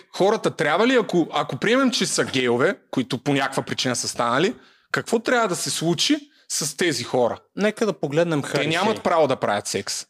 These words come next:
Speaker 2: Нека
Speaker 1: Дори
Speaker 2: да,
Speaker 1: в спалнята си.
Speaker 2: нека да погледнем кой е Хари Хей. Това е
Speaker 1: Давай го,
Speaker 2: представител,
Speaker 1: давай го, Хари Хей,
Speaker 2: това е
Speaker 1: брат.
Speaker 2: представител, член на Американската комунистическа партия, който е един от първоначалните Л Джи Би Ти активи-, активисти.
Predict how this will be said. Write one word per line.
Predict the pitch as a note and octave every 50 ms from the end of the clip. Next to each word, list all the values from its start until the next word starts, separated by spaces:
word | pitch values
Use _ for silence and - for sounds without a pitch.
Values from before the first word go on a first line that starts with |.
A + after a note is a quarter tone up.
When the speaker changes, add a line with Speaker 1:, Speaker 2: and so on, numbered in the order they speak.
| _ -
Speaker 2:
Нека | E3+ F#3+ G#3 D3+
Speaker 1:
Дори | D3 - F#3
Speaker 2:
да, | F#3
Speaker 1:
в | F#3
спалнята | - - D3+ D3 C#3+ A#2 A2 F#2+ - -
си. | - - F#3
Speaker 2:
нека | F#3 G3+ G#3 G3+ - G3+ F#3
да | E3
погледнем | - - C#3 C3+ D3 E3 E3 D3+ C#3 C3+
кой | - - D3
е | C3
Хари | - - C#3+ C3 B2 A2+
Хей. | - - - A#2 G#2 - - _ _ - _ _ _
Това | - - C#4+ B3+ A3+
е |
Speaker 1:
Давай | F3+ F3 F3 -
го, | F#3+
Speaker 2:
представител, | D#3+ C#3 C#3+ F#3 A3 G#3 F#3 E3 E3+ -
Speaker 1:
давай | - A#3+ A#3+
го, | - D#3
Хари | - - F3+ E3 D#3
Хей, | D3 -
Speaker 2:
това | C#4 B3+ B3 A#3+ G#3+ G#3
е |
Speaker 1:
брат. | - C3+
Speaker 2:
представител, | - G3+ F3 - - A3 G#3 F#3 - - F#3 E3+
член | - - F#3+ F#3 E3 D#3
на | D3+ C#3
Американската | C3+ C3 C3 B2 B2+ - - F3 D#3+ D#3 - - - - C3
комунистическа | - - C3+ B2+ B2+ B2 A#2+ - - F#3 D#3 - - - - - -
партия, | - - A#3 B3 A#3+ - A3+ -
който | - - G#3 G3 G3+ - G#3+ A3
е | G3+
един | E3+ D3 D3 G3 G#3+
от | G#3 - _ -
първоначалните | F3 D3+ D3 D3+ D3+ D3+ D3 - - G3 F#3+ F3+ E3+ - - E3+
Л | E3 D3+
Джи | C#3 C#3
Би | C#3+ D3
Ти | D3 - D3
активи-, | C3 - - - C3 B2 B2 B2+ -
активисти. | D3 C#3 - - - C#3+ B2+ A2 - - -